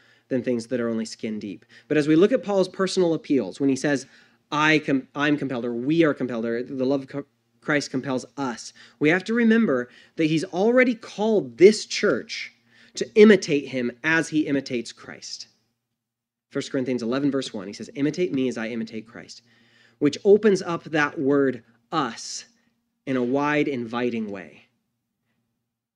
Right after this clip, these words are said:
We are to put ourselves in that category and say, "The love of Christ compels us," as we imitate Paul, who imitates Christ, who is also moved by a heartbroken love to do what he did.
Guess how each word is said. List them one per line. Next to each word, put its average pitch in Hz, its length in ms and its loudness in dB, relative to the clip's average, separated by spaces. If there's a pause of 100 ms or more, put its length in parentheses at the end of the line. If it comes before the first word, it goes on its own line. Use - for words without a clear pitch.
(140)
We 139 240 2
are 180 300 2
to - 200 -4
put - 260 -6
ourselves 131 680 -4
in 139 220 -2
that 120 200 -4
category 110 540 -8
and 107 80 -10
say, 117 220 -6
"The 113 100 -10
love 135 220 -4
of 123 120 -6
Christ 135 520 -8
compels 107 720 -8 (500)
us," - 720 -10 (800)
as 123 180 -10
we 131 120 0
imitate 139 580 -2
Paul, 131 320 -6
who 120 140 -8
imitates 123 480 -8
Christ, 117 560 -10 (220)
who 143 100 2
is 139 80 0
also 151 480 -2 (180)
moved 143 800 4
by 131 140 -4
a 123 100 -4
heartbroken 123 800 -4
love 117 340 -6
to 117 100 -10
do 127 200 -6
what 123 160 0
he 117 120 -6
did. 98 360 -10